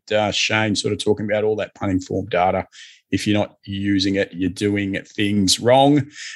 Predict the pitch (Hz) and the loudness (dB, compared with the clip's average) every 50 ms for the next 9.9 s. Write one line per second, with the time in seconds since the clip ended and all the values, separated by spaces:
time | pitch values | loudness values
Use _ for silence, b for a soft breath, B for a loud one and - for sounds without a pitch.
0 | B B - 113 117 113 117 120 120 120 120 120 120 127 - 156 143 143 139 127 | B B -4 0 2 2 2 2 0 0 0 0 -2 0 2 2 2 4 2 2
1 | - - - _ _ _ _ _ _ _ _ - - - 139 135 131 123 127 127 | 0 -4 -10 _ _ _ _ _ _ _ _ -8 -6 -2 0 0 2 2 2 0
2 | - - _ _ _ _ - - - 123 120 120 120 120 - 135 117 110 110 120 | 0 -2 _ _ _ _ -10 -4 -2 0 2 2 2 0 0 -2 -4 -4 -2 -2
3 | 120 120 113 123 123 117 113 98 113 107 - - - 127 120 113 123 120 117 113 | -2 -2 0 2 2 2 0 0 -4 -8 -8 -4 0 0 0 2 2 2 2 2
4 | 117 123 127 127 127 120 - _ _ _ _ _ _ _ _ _ - - 101 104 | 2 0 0 0 0 -2 -4 _ _ _ _ _ _ _ _ _ -2 0 0 0
5 | 101 101 98 - - 131 127 120 120 120 110 110 113 101 117 117 117 117 110 101 | 0 0 0 0 0 2 2 4 2 2 0 0 -2 0 2 2 2 2 -2 -4
6 | - _ - 110 117 113 127 120 117 120 117 117 117 117 110 - _ _ _ _ | -6 _ 0 0 0 0 0 -4 -2 0 0 2 2 0 -2 -4 _ _ _ _
7 | _ _ _ _ _ _ _ _ _ _ - - 101 95 - - - - - _ | _ _ _ _ _ _ _ _ _ _ 0 2 2 2 2 -2 -8 -8 -8 _
8 | _ _ - 98 - - 107 104 - - 101 107 113 120 117 139 135 127 117 110 | _ _ -4 -2 2 2 2 2 0 -2 -4 -2 -2 -2 0 2 2 2 2 2
9 | 107 104 95 101 120 135 147 143 143 147 143 135 - - 151 151 151 147 | -2 -6 -6 -2 0 0 0 2 0 0 0 -2 0 2 2 2 2 0